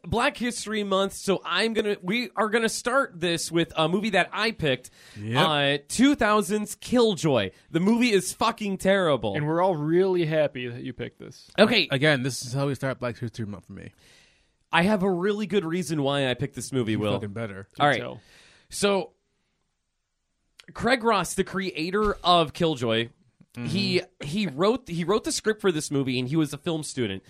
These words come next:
Speaker 1: And the whole reason behind making this movie was to employ a composer that was black, uh, have an all-black cast, a
Speaker 2: Yeah.
Speaker 1: black director, a black, uh, a producer. Uh, he had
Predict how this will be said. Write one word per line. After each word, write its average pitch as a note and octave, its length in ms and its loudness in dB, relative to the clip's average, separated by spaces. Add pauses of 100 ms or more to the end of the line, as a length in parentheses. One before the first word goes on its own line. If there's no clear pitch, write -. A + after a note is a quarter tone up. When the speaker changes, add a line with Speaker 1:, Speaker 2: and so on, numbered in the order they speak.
(280)
Speaker 1:
And D3 140 -4
the C#3+ 80 -2
whole G#3 320 -2
reason G3+ 400 -4
behind E3 420 -4
making D3+ 320 -4
this C3 160 -10
movie A#2 300 -2
was A#2+ 300 -4
to C#3+ 180 -4
employ B2+ 640 0 (380)
a - 80 -4
composer D3 540 -2
that C#3 140 -4
was D3 120 -8
black, A2+ 420 -4 (380)
uh, A2 420 0 (220)
have C3+ 220 -4
an C#3 80 -2
all-black D3+ 540 0
cast, A2 520 -4
a A#2+ 60 -2
Speaker 2:
Yeah. A#2+ 80 -6
Speaker 1:
black C#3 240 0
director, A2+ 540 0 (260)
a - 80 -10
black, C#3 400 -2
uh, B2+ 460 2
a D3+ 80 -6
producer. D#3 420 -2 (220)
Uh, C#3+ 60 -6 (160)
he F#3 220 0
had F#3 240 0